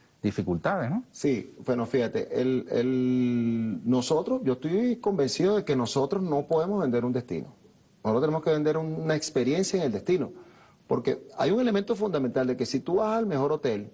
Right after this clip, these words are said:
Speaker 2: o tú vas a la mejor playa, pero tú no tuviste una buena atención allí, no, esa, esa no será ni la mejor playa y esa tampoco será el mejor hotel, porque la gente lo que va a recordar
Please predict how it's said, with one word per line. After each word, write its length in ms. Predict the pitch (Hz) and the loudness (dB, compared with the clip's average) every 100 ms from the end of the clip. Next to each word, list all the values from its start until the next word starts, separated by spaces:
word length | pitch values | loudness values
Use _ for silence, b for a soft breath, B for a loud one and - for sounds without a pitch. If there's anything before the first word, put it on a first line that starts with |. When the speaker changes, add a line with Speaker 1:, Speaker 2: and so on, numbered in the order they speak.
| - _ _ _ - | -20 _ _ _ 0
Speaker 2:
o 180 | 139 | 0
tú 160 | 131 147 | 2 0
vas 180 | 160 180 | 0 0
a 40 | |
la 120 | 196 | 0
mejor 280 | 160 127 131 | 0 -2 0
playa, 420 | 151 120 95 101 - _ _ b b b b _ | 2 2 0 -6 -12 _ _ b b b b _
pero 220 | 139 143 | 0 0
tú 100 | 139 | 0
no 140 | 160 196 | -2 0
tuviste 320 | 220 214 214 | 0 2 2
una 180 | 208 196 | 0 0
buena 220 | 185 185 | 0 0
atención 360 | 185 143 175 180 | 0 -2 0 0
allí, 220 | 202 196 | 0 2
no, 160 | 143 | 0
esa, 240 | 127 170 170 | 0 0 0
esa 160 | 135 | 0
no 80 | 175 | -2
será 180 | 175 180 | 0 0
ni 140 | 185 | 2
la 100 | 180 | 2
mejor 220 | 156 135 156 | 0 0 0
playa 320 | 190 202 220 | 0 0 0
y 100 | 165 | 0
esa 200 | 131 147 | -2 -4
tampoco 300 | 156 135 139 | -4 -2 -2
será 180 | 151 131 | 0 0
el 60 | |
mejor 200 | 143 143 | 0 0
hotel, 240 | 147 220 175 - _ - | 0 -2 -4 -16 _ -4
porque 360 | 127 127 120 - | -2 -2 -4 0
la 240 | 123 123 | 0 2
gente 280 | 147 190 208 | 0 0 2
lo 140 | 196 - | 0 0
que 100 | 131 | 0
va 120 | 131 | 2
a 40 | |
recordar 800 | 175 180 139 117 165 123 92 B | 0 -2 -2 0 0 0 -4 B